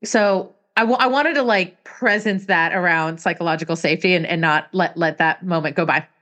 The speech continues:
Okay. So what are my thoughts? This is, this is my thoughts around, I, I would sit down if I was coaching a teacher, I would sit down and I,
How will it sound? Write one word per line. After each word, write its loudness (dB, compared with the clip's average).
Okay. -4
So 0
what 2
are 4
my 2
thoughts? 0
This 0
is, -2
this 0
is -2
my 0
thoughts 0
around, 2
I, 0
I 2
would -2
sit -2
down 0
if -2
I 4
was -2
coaching -4
a -4
teacher, -4
I 0
would -2
sit -2
down 0
and 0
I, 2